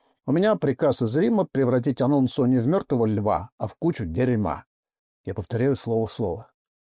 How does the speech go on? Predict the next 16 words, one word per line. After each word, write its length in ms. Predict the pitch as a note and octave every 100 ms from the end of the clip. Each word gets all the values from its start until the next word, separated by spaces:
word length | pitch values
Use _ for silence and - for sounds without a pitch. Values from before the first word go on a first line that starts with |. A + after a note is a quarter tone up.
| _ _
"Что 220 | - -
вы 80 | A2+
имеете 260 | A#2 A2 -
в 60 |
виду?" 300 | D3 D3 - _ _ _ _ -
удивился 400 | A2 A2 - F#2
Габриэле. 500 | F#2 G2+ F#2 - - _ _ _ _
"Читай. 600 | - G#3+ - G#2 G2 - _ _ _ -
Сообщение 600 | - C3 - G3+ E3 B2+
о 40 |
твоей 240 | A#2+ C#3+
смерти 460 | - C3+ E3 F#3+ -
уже 180 | A2+ A2+
составлено 720 | - G2 - E3 - D#3 A#2+ - -
и 80 | D3
отпечатано. 760 | - B2 - - F#2 F2+